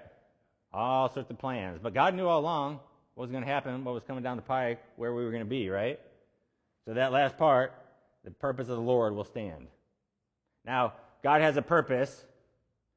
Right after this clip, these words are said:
for what's going on right now. Ultimately, it's for his glory, right? But he has purpose, and I actually think he has multiple purposes. Purposes for the church, purposes, uh, for unbelievers, and then purposes for our families,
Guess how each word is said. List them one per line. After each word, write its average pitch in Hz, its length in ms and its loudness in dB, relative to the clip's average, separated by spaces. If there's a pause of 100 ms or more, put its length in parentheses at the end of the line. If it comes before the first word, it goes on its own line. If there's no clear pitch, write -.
(120)
for 123 100 -6
what's 113 180 -4
going 127 200 -2
on 127 160 -2
right 87 180 -6
now. - 240 -20 (340)
Ultimately, 123 520 0
it's 101 100 -6
for 113 160 -6
his 95 160 -8
glory, 85 300 -6
right? 82 280 -6 (1400)
But 104 100 -10
he 135 140 -2
has 139 200 2
purpose, 131 380 -2
and 127 100 -4
I 147 120 4
actually 147 240 -2
think 127 220 -6
he 120 100 -4
has 110 200 0
multiple 113 520 -2
purposes. 92 560 -10
Purposes 127 580 -6
for 113 100 -12
the 95 120 -8
church, 147 520 4 (320)
purposes, 117 640 -4 (320)
uh, 104 200 -4
for 123 200 -4
unbelievers, 123 800 0
and 123 160 -6
then 123 100 -6
purposes 131 480 -6
for 117 200 -4
our 113 160 0
families, 117 560 -6